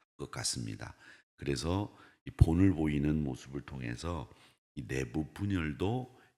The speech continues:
해결해 나가는 느헤미야를 봅니다. 그런데 이 내부 분열이라고 하는 것은, 결국은 가장 중요한 것은 지도자가 본을 보이는 방법, 이 방법밖에는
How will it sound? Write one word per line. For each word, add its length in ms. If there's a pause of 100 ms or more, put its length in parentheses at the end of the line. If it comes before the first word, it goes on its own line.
(120)
해결해 340
나가는 640 (340)
느헤미야를 800
봅니다. 540 (580)
그런데 400 (480)
이 300 (160)
내부 480
분열이라고 640
하는 200
것은, 280
결국은 720 (680)
가장 380
중요한 480
것은 420
지도자가 1000
본을 360
보이는 440
방법, 680 (160)
이 80
방법밖에는 1120